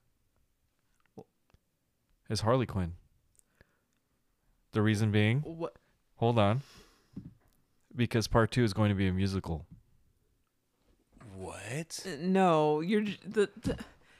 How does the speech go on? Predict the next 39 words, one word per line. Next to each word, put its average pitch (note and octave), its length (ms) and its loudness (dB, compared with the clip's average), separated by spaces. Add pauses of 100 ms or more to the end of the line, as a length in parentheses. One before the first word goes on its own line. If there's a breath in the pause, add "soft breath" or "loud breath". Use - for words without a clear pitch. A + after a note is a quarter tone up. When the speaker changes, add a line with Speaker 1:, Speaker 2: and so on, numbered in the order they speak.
(300 soft breath)
Speaker 2:
That's A#2+ 140 6
the - 60 2
Speaker 1:
it - 80 2
Speaker 2:
same D3 260 4
thought C3+ 240 8
I B2+ 100 6
had. A#2 260 2
You A2+ 100 -2
guys A#2+ 240 6
both B2 240 2
are A#2+ 100 4
looking A#2 300 -2
the A#2+ 80 4
Speaker 1:
Wait, - 180 10
Speaker 2:
same C3 240 2
way. - 100 -2
That, A#3+ 80 4
Speaker 1:
wait, B3+ 300 8
Speaker 2:
that's C3+ 180 6
Speaker 1:
no, B3 260 10
you're G#3 200 8
lying. F#3+ 380 2
You're E3+ 140 -4
lying. D3+ 320 -6
Okay, E3+ 220 -6
I'm E3+ 200 -6
Googling E3 280 -6
Speaker 2:
Hollywood C#3 420 6
Speaker 1:
this. C3+ 60 0
Speaker 2:
Reporter, B2+ 480 4
which G#2 220 2
is G#2+ 400 2
Speaker 1:
Wait, F3+ 340 0
oh, E3+ 200 -2
that's D#3+ 220 -2
Speaker 2:
very A2+ 260 6
accurate. F#2 540 0
Speaker 1:
Yeah. E3 360 -6 (360)
Speaker 3:
Oh C3+ 40 -10